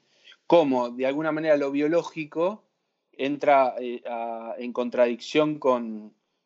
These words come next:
con lo cultural y, y, bueno, y de eso se genera,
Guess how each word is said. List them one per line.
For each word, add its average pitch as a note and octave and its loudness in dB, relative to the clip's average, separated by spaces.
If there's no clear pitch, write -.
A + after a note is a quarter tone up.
con A2+ 0
lo A2+ 0
cultural D3+ 4
y, A2+ -10
y, G#2 -6
bueno, A#2+ -2
y G#2 -12
de A#2 -2
eso C3 -8
se B2+ -8
genera, A#2 2